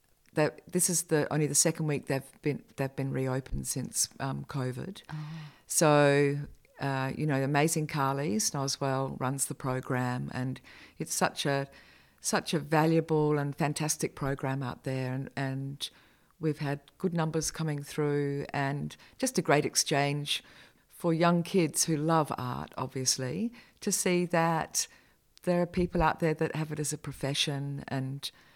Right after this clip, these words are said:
Speaker 1: um, that's that sharing of skills and exchange is, it's a fantastic program.
Speaker 2: Mm, and that's through Car Club, isn't it?
Speaker 1: Yes.
Speaker 2: Yeah.
Speaker 1: Yeah.
Speaker 2: Wonderful.
Speaker 1: Yeah.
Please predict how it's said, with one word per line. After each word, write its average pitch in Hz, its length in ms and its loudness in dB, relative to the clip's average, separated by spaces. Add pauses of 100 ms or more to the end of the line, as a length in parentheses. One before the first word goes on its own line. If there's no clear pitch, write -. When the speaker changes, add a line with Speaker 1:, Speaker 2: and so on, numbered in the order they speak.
(140)
Speaker 1:
um, 139 480 -4 (120)
that's - 240 -2
that - 340 -6 (240)
sharing 151 360 4
of 139 100 -4
skills 147 600 2 (100)
and 135 180 -2
exchange 131 720 -4
is, 135 320 -2 (160)
it's - 100 -6
a 180 60 -4 (160)
fantastic - 540 -4
program. 120 480 -12 (180)
Speaker 2:
Mm, 160 380 0
and 170 140 4
that's - 200 -2
through 180 160 0
Car 160 260 0
Club, 135 260 -4
isn't 135 200 -2
it? 123 140 -2
Speaker 1:
Yes. 127 260 -6
Speaker 2:
Yeah. 139 340 0
Speaker 1:
Yeah. 131 260 -8
Speaker 2:
Wonderful. 143 640 -6
Speaker 1:
Yeah. 143 180 -8